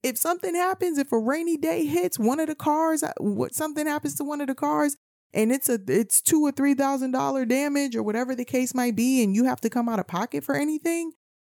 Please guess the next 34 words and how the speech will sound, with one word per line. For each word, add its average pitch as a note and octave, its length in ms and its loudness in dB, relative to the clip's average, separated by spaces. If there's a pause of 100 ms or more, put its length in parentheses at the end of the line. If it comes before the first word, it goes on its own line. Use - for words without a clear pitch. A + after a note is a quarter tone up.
(120)
listen, G#3 480 0 (320)
I G3+ 100 0
don't E4+ 200 -4
think F4 220 -4
your D#4+ 100 4
partner's D4 500 -2
gonna D4+ 180 2
be D4 160 6
upset D4+ 400 0
that C#4 220 -6
you D4 80 2
say, D4+ 260 0
like, D4 280 0
"Oh, G4 260 0
I D4 120 -2
have F4 300 -4
that F#3+ 220 0
in F3+ 200 -2
a F3 80 2
bank D#3+ 240 0
account, D3+ 520 -2
you E3+ 140 2
know, D3+ 280 4
on E3+ 180 2
the E3+ 120 4
other D#3+ 180 4
side D#3 240 2
of D#3+ 100 4
town. C3 320 0
Like, D3 180 0
let's G3 160 0
go C#4+ 140 -2
get - 200 0
it." F2+ 160 -6